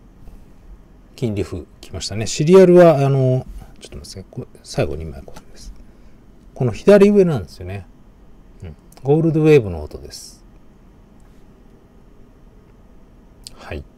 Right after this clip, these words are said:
となりました。どうなんだろうな。よいしょ。まあ、このインサートがちょっと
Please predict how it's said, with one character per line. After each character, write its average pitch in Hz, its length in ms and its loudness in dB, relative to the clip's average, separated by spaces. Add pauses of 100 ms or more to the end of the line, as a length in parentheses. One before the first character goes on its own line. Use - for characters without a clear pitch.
(840)
と - 100 -6
な 95 100 -4
り 76 80 -6
ま 71 100 -12
し - 80 -16
た。 - 100 -18 (1800)
ど 143 120 -2
う 175 80 0
な 107 120 -2
ん 73 60 -8
だ 76 140 -10
ろ 71 80 -8
う 67 60 -12
な。 73 100 -10
よ 69 320 -10 (2000)
い - 40 -16
し - 100 -16
ょ。 - 80 -18 (3500)
ま 151 120 4
あ、 104 220 2 (280)
こ 151 160 -4
の 160 60 0
イ 170 40 2 (160)
ン 175 60 4
サ - 180 2
ー 175 60 6
ト 170 160 4
が 160 280 8
ち - 140 -4
ょ - 20 4
っ 175 60 2
と 107 340 -4